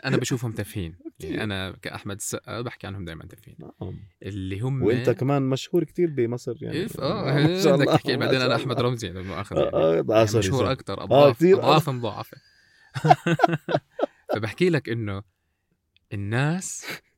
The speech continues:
Speaker 2: <laughs>
Speaker 1: بتجيب هدول التافهين.
Speaker 2: آه.
Speaker 1: هلأ في زمان كانوا يحكوا إنه في عصر من العصور رح يصيروا التافهين اللي بقودوا الموقف فعليًا.
Speaker 2: عم بيصير هذا.
Speaker 1: هذا الحكي هلأ موجود.
Speaker 2: عم بيصير.
Speaker 1: <laughs>
Speaker 2: عم بيصير.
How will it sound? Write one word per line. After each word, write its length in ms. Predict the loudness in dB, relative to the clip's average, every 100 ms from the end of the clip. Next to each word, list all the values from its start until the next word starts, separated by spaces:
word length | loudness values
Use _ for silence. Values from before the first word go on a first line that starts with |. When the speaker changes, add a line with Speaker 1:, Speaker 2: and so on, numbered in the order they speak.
| -20
Speaker 2:
<laughs> 560 | _ -12 -12 _ _ _
Speaker 1:
بتجيب 460 | -12 -8 -2 0 0
هدول 260 | 0 -2
التافهين. 520 | -4 -8 -12 -12 -12 -14 -10
Speaker 2:
آه. 40 |
Speaker 1:
هلأ 180 | -6 -6
في 220 | -4 -4
زمان 360 | -2 0 -2 -4
كانوا 280 | -6 -6 -4
يحكوا 400 | -6 -8 -10 -8
إنه 380 | -8 -10 -12 -14 _ _ _ _
في 300 | -12 -4 -4
عصر 380 | -2 -4 -2 -2
من 180 | -2 -4
العصور 920 | -6 -8 -4 -2 0 -2 -6 -8 -8
رح 160 | -8 -6
يصيروا 440 | -4 0 0 0
التافهين 640 | -4 -4 -6 -2 0 0
اللي 160 | -2 -8
بقودوا 360 | -8 -6 -4
الموقف 360 | -4 -6 -10 -16
فعليًا. 380 | -14 -14 -14 -16 -12
Speaker 2:
عم 140 | -6
بيصير 420 | -4 -4 -4 -6 -10
هذا. 360 | -16 -14 -12 -4
Speaker 1:
هذا 180 | 0 0
الحكي 280 | 0 -2 0
هلأ 180 | 0 -2
موجود. 360 | -4 -8 -12 -10
Speaker 2:
عم 140 | -4
بيصير. 600 | -2 -2 0 0 2 2 2 0 -10 -10
Speaker 1:
<laughs> 260 | -16 _
Speaker 2:
عم 180 | -14 -10
بيصير. 640 | -8 -8 -10 -8 -6 -8